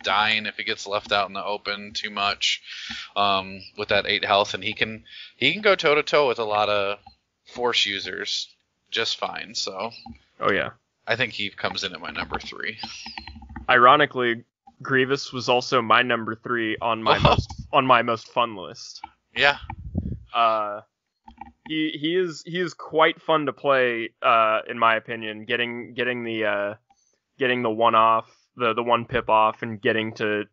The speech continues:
Speaker 2: chop up a whole bunch of dudes. And everyone I've ever played, like, demo games and stuff with, they love playing Grievous because it's like that's the first thing they gravitate toward is like, "I wanna, I wanna play this." You see him spinning his lightsabers and everything in the movie, and you're like,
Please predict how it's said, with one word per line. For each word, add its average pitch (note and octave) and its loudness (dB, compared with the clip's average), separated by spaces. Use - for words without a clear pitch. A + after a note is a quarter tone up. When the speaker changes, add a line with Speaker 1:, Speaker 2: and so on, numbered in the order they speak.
Speaker 2:
chop A2+ 2
up A2+ 0
a A#2 -4
whole A2+ -2
bunch A#2 -2
of A2+ -12
dudes. G#2 -6
And G#2 -8
everyone F#3 6
I've E3 4
ever D3+ 4
played, D3 0
like, C3 0
demo A#2+ 2
games A2 -6
and A2+ -12
stuff A2+ -4
with, A2 -6
they A#2 0
love B2 4
playing A2 0
Grievous G2 -8
because A2+ -2
it's A2 -10
like A2 2
that's B2+ 2
the C3+ -6
first B2+ 2
thing C#3 0
they A#2+ 0
gravitate G#2+ 0
toward A2+ -2
is G#2+ -8
like, G#2 2
"I A2 4
wanna, G2+ -4
I A2 0
wanna G#2 -4
play G2+ -10
this." F2+ -8
You C#3+ -8
see F3+ 0
him C#3+ 2
spinning C3+ -2
his A#2 -4
lightsabers A2+ -2
and A#2 -2
everything A2+ -2
in A2+ -2
the G#2+ -2
movie, G#2+ 0
and G#2+ 0
you're A#2 0
like, G2 2